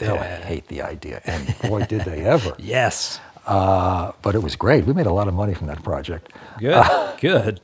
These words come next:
Speaker 1: but Ball Breaker was one of these, w-, we met with management. I think I spoke to Angus.
Speaker 2: Wow.
Speaker 1: And this whole thing just sort of evolved. I mean, Ball Breaker was not gonna be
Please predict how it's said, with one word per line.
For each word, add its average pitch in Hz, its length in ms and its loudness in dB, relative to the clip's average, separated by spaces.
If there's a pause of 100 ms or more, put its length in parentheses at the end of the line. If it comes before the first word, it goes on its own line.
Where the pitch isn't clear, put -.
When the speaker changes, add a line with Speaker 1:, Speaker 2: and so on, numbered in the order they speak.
Speaker 1:
but 107 180 2 (240)
Ball 110 280 6
Breaker 131 400 4
was 101 440 0
one 101 180 -2
of 104 100 -2
these, 92 640 -8 (680)
w-, 147 240 -6
we 117 300 -4
met 104 180 -2
with 135 220 -2
management. 107 560 -2
I 87 80 -6
think - 160 -10
I 85 60 -6
spoke - 340 -6
to 120 100 -4
Angus. 92 640 -6 (240)
Speaker 2:
Wow. 104 240 -10 (400)
Speaker 1:
And 90 420 -4
this 82 200 -6
whole 135 260 0
thing 120 260 0
just 104 220 0
sort 113 120 0
of 101 120 0
evolved. 90 880 0 (180)
I 82 40 -14
mean, 87 200 -10
Ball 107 200 0
Breaker 101 300 -2
was 85 220 -6
not 101 180 -4
gonna 95 180 -6
be 82 320 -6